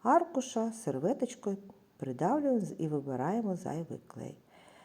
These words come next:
Тепер беремо олівчик, домалюємо нашому сніговичку ручки.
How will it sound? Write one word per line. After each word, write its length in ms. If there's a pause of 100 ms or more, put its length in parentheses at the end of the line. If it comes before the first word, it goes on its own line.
(140)
Тепер 480
беремо 640 (1200)
олівчик, 760 (520)
домалюємо 840
нашому 540
сніговичку 1000 (1300)
ручки. 680